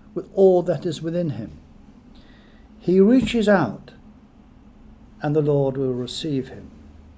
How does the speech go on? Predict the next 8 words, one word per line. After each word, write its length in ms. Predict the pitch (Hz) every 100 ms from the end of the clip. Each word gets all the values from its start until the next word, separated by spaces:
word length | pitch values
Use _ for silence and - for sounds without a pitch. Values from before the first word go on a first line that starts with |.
| - - - - - - - - - - - - -
Maybe 540 | 165 202 214 180 170 175
this 320 | 165 151 - -
imminent 540 | 190 196 196 185 202 -
descent 520 | - - 180 170 151
into 240 | 160 147
hell, 500 | 143 156 135 135 143 - - - - - - - -
an 80 | 117
eventual 580 | 113 151 190 185 -